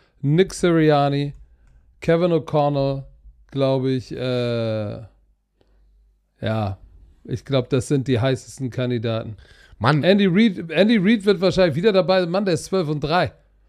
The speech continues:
Speaker 1: Wir dürfen
Speaker 2: Ey,
Speaker 1: den alte Antje,
Speaker 2: man
Speaker 1: das
Speaker 2: vergisst
Speaker 1: Walross,
Speaker 2: ihn.
Speaker 1: auch nicht vergessen.
Speaker 2: Ja, man ver-, man vergisst ihn aber immer, aber der Typ ist auch brutal. Und er hat ein Geschenk bekommen von seinen Teammates. Hat, hat er auch Ecke gestern in der, in der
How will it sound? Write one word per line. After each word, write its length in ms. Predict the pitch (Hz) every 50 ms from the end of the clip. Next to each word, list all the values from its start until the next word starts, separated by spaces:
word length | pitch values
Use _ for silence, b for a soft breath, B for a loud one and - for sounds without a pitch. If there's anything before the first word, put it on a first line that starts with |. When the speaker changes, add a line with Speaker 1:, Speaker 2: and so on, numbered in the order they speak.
| _ _ _ _ _ _ _ _ _
Speaker 1:
Wir 120 | 143 135
dürfen 200 | 131 180 170 170
Speaker 2:
Ey, 60 | 175
Speaker 1:
den 140 | 165 165 165
alte 340 | - - 165 180 147 175 -
Antje, 340 | 113 151 185 190 151 185 185
Speaker 2:
man 80 | -
Speaker 1:
das 60 | 165
Speaker 2:
vergisst 320 | - 160 156 165 185 196 170
Speaker 1:
Walross, 180 | 185 - 110
Speaker 2:
ihn. 60 | - 175
Speaker 1:
auch 100 | 185 214
nicht 160 | 214 190 113
vergessen. 280 | 151 156 135 143 131
Speaker 2:
Ja, 60 | 131 127
man 140 | 139 147 135
ver-, 140 | 127 156 - -
man 180 | 151 143 147
vergisst 360 | 123 131 143 131 247 247 - -
ihn 100 | 170 156
aber 400 | 139 135 135 131 135 156 - -
immer, 240 | 160 147 143 156 170
aber 260 | 156 131 135 139 135
der 160 | 123 127 120
Typ 220 | - - 156 147 135
ist 100 | 131 135
auch 140 | 165 226
brutal. 360 | 220 151 131 - 131 123 131 156
Und 280 | 170 151 147 143 131
er 120 | 170 143 -
hat 180 | 165 - -
ein 120 | - 151 123
Geschenk 360 | 131 127 - 190 262 277 -
bekommen 320 | - - - 147 139 147
von 120 | 135 135 131
seinen 200 | 131 127 127 -
Teammates. 480 | - 160 160 160 170 170 - - b b b b b b b b _
Hat, 240 | - 123 123 120 113
hat 160 | 135 131 -
er 120 | 127 123
auch 140 | 123 113 101 -
Ecke 240 | 127 131 - - 127
gestern 420 | 113 123 113 - - 120 117 120
in 160 | 120 117 110 110
der, 300 | 113 110 110 110 110 113
in 100 | 110 104
der 480 | 107 104 101 101 101 98 98 98 98